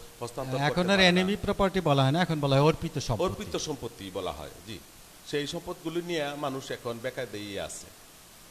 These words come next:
Speaker 2: এই বিষয়ে একটু
Speaker 1: এই বিষয়ে
Speaker 2: দৃষ্টি দেওয়া, আহ,
Speaker 1: দৃষ্টি দেওয়া
Speaker 2: প্রয়োজন।
Speaker 1: প্রয়োজন।
Speaker 2: তবে খুব ভাল লাগলো যে বুড়িভুগাই এবং দর্শাখালের কথা শুনে, যে সারা বছর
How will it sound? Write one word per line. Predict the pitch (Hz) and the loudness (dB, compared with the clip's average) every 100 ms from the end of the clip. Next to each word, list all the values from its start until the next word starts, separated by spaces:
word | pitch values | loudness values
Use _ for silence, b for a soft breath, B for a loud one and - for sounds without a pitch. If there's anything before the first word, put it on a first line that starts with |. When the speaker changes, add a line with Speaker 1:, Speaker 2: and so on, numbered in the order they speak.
| - - - 120 | -20 -20 -14 -4
Speaker 2:
এই | 131 135 | -2 2
বিষয়ে | 135 120 135 | 8 12 12
একটু | 139 - 131 | 12 12 12
Speaker 1:
এই | 123 | 12
বিষয়ে | - 131 120 | 8 8 12
Speaker 2:
দৃষ্টি | 131 139 - 139 | 12 12 10 12
দেওয়া, | 127 123 | 12 12
আহ, | 123 | 10
Speaker 1:
দৃষ্টি | - 139 | 2 4
দেওয়া | 123 - 147 | 6 12 12
Speaker 2:
প্রয়োজন। | 135 98 | 12 10
Speaker 1:
প্রয়োজন। | 85 117 90 85 | 8 4 2 6
Speaker 2:
তবে | 160 180 | 10 12
খুব | 196 160 | 10 12
ভাল | 170 | 10
লাগলো | 190 196 175 151 208 - - - - - | 12 8 8 4 4 -10 -20 -20 -20 -10
যে | 123 123 | -4 -2
বুড়িভুগাই | 127 135 147 135 143 139 135 143 | 0 0 0 0 4 4 4 -2
এবং | 131 123 123 | -6 -4 -2
দর্শাখালের | 120 117 147 131 131 123 117 | 0 2 0 0 -2 -2 -4
কথা | 110 117 | -4 -4
শুনে, | - 117 170 - - - - - 113 | -4 -6 -6 -10 -20 -20 -20 -16 -6
যে | 113 | -4
সারা | - 131 131 | 0 2 4
বছর | 117 113 - 123 | 2 0 2 0